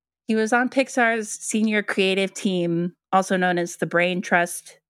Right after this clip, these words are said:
for several years. He co-directed Toy Story two, Monsters, Inc, and Finding Nemo. He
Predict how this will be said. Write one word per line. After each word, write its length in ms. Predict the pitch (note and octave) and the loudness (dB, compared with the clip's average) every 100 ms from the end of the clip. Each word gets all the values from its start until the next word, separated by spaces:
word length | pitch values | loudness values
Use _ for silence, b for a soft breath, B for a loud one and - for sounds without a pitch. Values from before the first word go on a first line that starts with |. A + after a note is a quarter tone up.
| _ _ | _ _
for 140 | - F#3 | -8 -2
several 360 | - F3 F3 | 0 0 0
years. 540 | F3 E3 E3 D#3+ E3+ - B B B | -2 -2 0 0 -2 -8 B B B
He 720 | - G#3+ G3+ G3+ G3 F#3+ - - | -2 2 2 2 2 0 -2 -2
co-directed 920 | - C4 C4+ A#3 G#3 - F#3+ F#3 E3+ - _ _ _ - | 2 2 4 0 -2 -2 0 0 -2 -10 _ _ _ -2
Toy 180 | G3 | 0
Story 360 | F#3+ - F#3 F3+ | 0 0 0 0
two, 640 | - G#3+ G3 F#3 F3+ F3+ F3 | -2 0 2 2 0 -2 -4
Monsters, 440 | - F3 F#3 G3 F#3 | -2 0 0 -2 0
Inc, 200 | F3+ F3 | -2 -2
and 140 | F3 | -2
Finding 400 | - G3 G3 F#3+ | 2 2 0 -4
Nemo. 540 | F#3+ F#3 F#3 F3+ F3+ F#3 B B B _ _ - | -2 0 2 2 0 -4 B B B _ _ -6
He 680 | - G3+ F#3+ F#3+ F#3 F3 | -2 0 0 0 0 -2